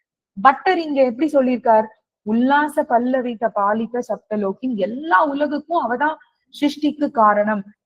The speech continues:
இங்க என்ன ப-, பட்டர் இந்த இடத்துல வந்து அவளே காரணமா இருக்காரே, அது எப்படி அப்படின்றது ஒரு கேள்வி எழலாம். இதுக்கு, அஹ், இங்க நம்ம யாரோட உரையை பார்த்துட்டு இருக்கோம் இப்போ? ஆச்சாரியர் வந்து நல்லான் ராமகிருஷ்ண ஐயங்காரோட,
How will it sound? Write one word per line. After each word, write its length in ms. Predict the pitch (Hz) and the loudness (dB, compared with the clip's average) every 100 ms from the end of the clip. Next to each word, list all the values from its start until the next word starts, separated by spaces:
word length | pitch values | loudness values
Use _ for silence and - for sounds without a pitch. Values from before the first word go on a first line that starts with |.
| - | -8
இங்க 200 | 240 254 | -2 -2
என்ன 220 | 277 302 | 0 0
ப-, 200 | 220 196 | 0 2
பட்டர் 440 | 196 202 311 311 277 | -2 -2 2 2 2
இந்த 240 | 220 214 214 | -2 -4 0
இடத்துல 360 | 202 240 285 262 | 0 0 -4 -4
வந்து 300 | 214 214 330 - _ - | -4 -2 -2 -4 _ -4
அவளே 400 | 185 202 285 359 | 0 2 0 -2
காரணமா 640 | 349 311 262 285 277 285 | 0 2 2 0 -6 -4
இருக்காரே, 440 | 254 190 208 185 220 | -4 -4 -2 -2 -2
அது 320 | 185 180 214 | -2 -2 -6
எப்படி 440 | 202 - 240 226 | -6 -4 -2 -2
அப்படின்றது 640 | 196 185 190 240 269 220 214 | -2 -4 -2 -2 0 -2 -2
ஒரு 260 | 311 240 | -2 -2
கேள்வி 420 | 233 220 220 233 196 | -4 -2 -2 -2 -4
எழலாம். 360 | 175 180 170 _ _ _ _ _ _ | -4 -4 -6 _ _ _ _ _ _
இதுக்கு, 380 | 196 214 - 185 269 339 _ _ _ _ | -4 -4 -4 -4 -4 -4 _ _ _ _
அஹ், 160 | - 202 | -4 -2
இங்க 300 | 208 240 262 - | 2 4 4 2
நம்ம 460 | 190 208 220 233 | -2 0 2 4
யாரோட 460 | 208 208 277 285 247 | 6 6 6 4 2
உரையை 280 | 214 233 240 | 2 -2 0
பார்த்துட்டு 300 | 214 202 208 | -2 -2 -6
இருக்கோம் 320 | 196 202 190 | -8 -8 -12
இப்போ? 280 | 185 185 185 190 _ _ _ - | -12 -6 -6 -6 _ _ _ -4
ஆச்சாரியர் 540 | 202 214 247 233 220 | -4 0 0 2 0
வந்து 240 | 196 196 254 | -2 -4 -4
நல்லான் 460 | 208 196 214 208 | -4 -2 -2 -2
ராமகிருஷ்ண 720 | 185 185 269 294 247 226 202 | -2 0 0 -2 -6 -6 -6
ஐயங்காரோட, 540 | 185 190 196 185 185 | -6 -6 -4 -4 -2